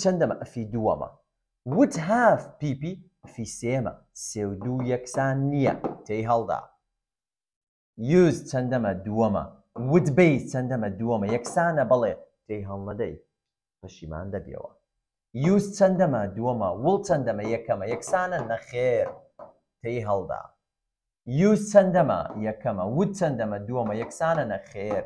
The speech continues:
تێی هەڵدا. کەواتە ئەمە دەرچوو. لە ناو ئیمتحان بەو شێوەیە دەکەی، لەوانەیە یەکەم دەربچێ، دووەم، وشتی مهم نییە. ئف لە سەرەتایە. باشە. کەواتە وڵ و ود لێرەیە. وڵ و ود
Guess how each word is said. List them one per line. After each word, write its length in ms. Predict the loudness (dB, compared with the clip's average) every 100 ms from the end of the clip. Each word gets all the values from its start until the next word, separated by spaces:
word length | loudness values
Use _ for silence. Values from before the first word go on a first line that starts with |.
| -6
تێی 180 | -4 0
هەڵدا. 320 | 0 0 -6 -8 _ _ _ _ _ _ _ -10
کەواتە 420 | -8 -8 -6 -6 -6 -14 _ _ -4
ئەمە 200 | 0 0 -2 -14 _ -20 -18
دەرچوو. 380 | -20 -18 -12 -2
لە 40 | 0
ناو 80 |
ئیمتحان 380 | 0 -4 -4 -2 0
بەو 120 | -2
شێوەیە 240 | -2 -4 -4
دەکەی، 180 | -4 0
لەوانەیە 280 | 2 2 -2
یەکەم 200 | -2 -2 -2
دەربچێ، 360 | -4 -4 -4 0
دووەم، 200 | 0 -2 -4
وشتی 440 | -6 -6 -8 -8 -4
مهم 200 | -4 -4
نییە. 140 | -6 -8 _ _ _ _ _ _ _ _ 4
ئف 120 | 6
لە 120 | 6 8
سەرەتایە. 520 | 10 10 10 6 4 -8 _ _ _ _ _ -18
باشە. 300 | -18 -20 _ _ _ _ _ _ _ _ 8
کەواتە 340 | 8 8 4 0
وڵ 120 | 2 2
و 100 | 2
ود 120 | 0 2
لێرەیە. 340 | 2 2 -4 -12 _ _ _ _ 0
وڵ 160 | 2
و 80 | 2
ود 120 | 0